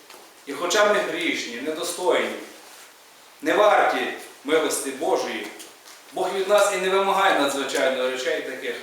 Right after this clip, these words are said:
такого рівня, який зробила Богородиця. Від нас хоча б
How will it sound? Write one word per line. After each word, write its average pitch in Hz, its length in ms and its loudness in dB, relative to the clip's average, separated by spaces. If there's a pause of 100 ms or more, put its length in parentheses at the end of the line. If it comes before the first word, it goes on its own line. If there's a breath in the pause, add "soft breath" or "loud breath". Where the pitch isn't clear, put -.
(1000)
такого 143 440 -2
рівня, 147 340 2
який 131 220 -2
зробила 135 500 -4
Богородиця. 135 600 -4
Від 135 180 -6
нас 185 180 0
хоча 170 300 -2
б 160 200 0